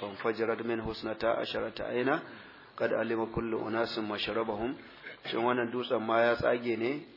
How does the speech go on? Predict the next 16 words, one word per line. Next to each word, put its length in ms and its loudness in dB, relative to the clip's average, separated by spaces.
da 160 -6
Annabi 300 0
Musa 320 0
ya 100 4
buge 380 0
shi 220 -2
ya 80 -2
fito 260 -2
da 100 0
ruwa, 300 4
ya 140 6
tsage 300 2
ne 120 -4
saboda 360 -2
tsoron 400 -4
Allah 300 -2